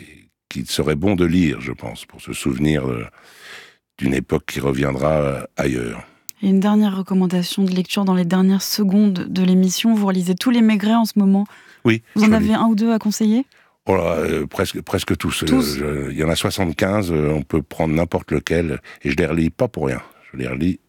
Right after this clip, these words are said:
Speaker 1: pour une raison secrète.
Speaker 2: D'accord. Bon, bah, on attend alors.
Speaker 1: Ouais,
Speaker 2: Et
Speaker 1: deux ans,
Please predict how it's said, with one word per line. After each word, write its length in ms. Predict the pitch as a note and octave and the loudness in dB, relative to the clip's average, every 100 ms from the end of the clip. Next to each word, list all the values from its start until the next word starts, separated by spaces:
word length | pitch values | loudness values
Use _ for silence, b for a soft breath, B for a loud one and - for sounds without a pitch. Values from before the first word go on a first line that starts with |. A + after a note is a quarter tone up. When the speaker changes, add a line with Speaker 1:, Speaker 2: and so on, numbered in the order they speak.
| _ _ _ | _ _ _
Speaker 1:
pour 160 | - B1+ | -10 -8
une 80 | B1+ | -4
raison 260 | C2 D#2+ | -4 -4
secrète. 560 | - - - - _ - - - _ _ | -8 -12 -14 -18 _ -18 -18 -20 _ _
Speaker 2:
D'accord. 380 | A3 A3 F3 F#3 G3+ | -2 0 -2 -4 -2
Bon, 120 | F#3 | -2
bah, 120 | F3+ F3 | 0 2
on 100 | F3 | 2
attend 300 | F3 A3+ - | 2 0 0
alors. 320 | E2+ E2 - - | 0 -4 -10 -20
Speaker 1:
Ouais, 100 | - _ - | -20 _ 0
Speaker 2:
Et 40 | |
Speaker 1:
deux 160 | E2+ | 0
ans, 40 | B1 | 0